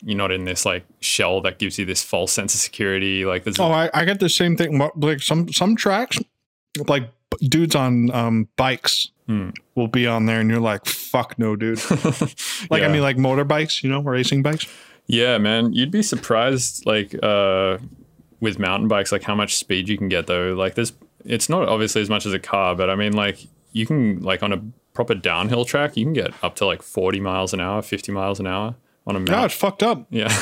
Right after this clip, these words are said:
Speaker 1: <laughs>
Speaker 2: <laughs> I mean, and that's a rabbit hole, too, 'cause, I mean, even that shit will get expensive, too, if you're fucking serious about it, you know?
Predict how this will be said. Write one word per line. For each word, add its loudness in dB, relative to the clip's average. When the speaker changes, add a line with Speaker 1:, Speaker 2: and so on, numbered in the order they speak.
Speaker 1:
<laughs> 2
Speaker 2:
<laughs> -4
I 4
mean, 2
and 4
that's 2
a 4
rabbit 4
hole, 2
too, 2
'cause, 0
I 2
mean, 2
even 2
that 2
shit 2
will 0
get 2
expensive, 0
too, 4
if -2
you're 0
fucking -4
serious 0
about -2
it, -4
you -2
know? -2